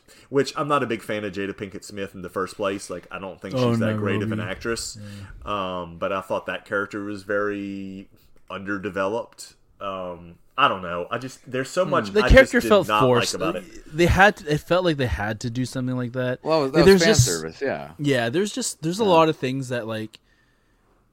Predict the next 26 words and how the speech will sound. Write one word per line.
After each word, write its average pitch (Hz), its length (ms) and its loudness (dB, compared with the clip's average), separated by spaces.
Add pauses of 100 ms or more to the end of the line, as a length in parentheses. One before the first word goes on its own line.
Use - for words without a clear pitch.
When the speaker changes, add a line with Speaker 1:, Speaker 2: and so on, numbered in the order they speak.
(540)
Speaker 2:
I 143 100 0
really, 175 580 0
like, 135 180 -2
I 131 60 2
really 143 400 4
want 127 320 -2
to 117 80 -8
dig 110 180 0
deeper 113 300 -4
into 110 160 -6
the 113 80 -6
movie 113 220 -2
and 107 80 -6
try 113 120 -2
to 110 80 -4
understand 101 540 -6
a 98 40 -8
lot 92 240 -8
of 101 120 -8
it 117 180 -6 (440)
more. 107 560 -2
And 110 220 -2
the 110 80 0
more 113 300 2
I, 147 100 4 (120)
I 113 260 -2